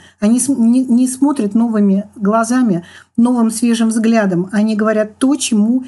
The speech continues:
их научили, как их запрограммировали.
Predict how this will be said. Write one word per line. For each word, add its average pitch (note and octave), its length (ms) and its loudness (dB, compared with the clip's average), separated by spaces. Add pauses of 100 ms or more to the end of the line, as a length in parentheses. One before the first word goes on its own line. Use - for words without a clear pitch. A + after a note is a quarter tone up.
(160)
их G3+ 200 -2
научили, A3 420 0
как A#3 380 -2
их A3+ 160 0
запрограммировали. G3+ 1800 0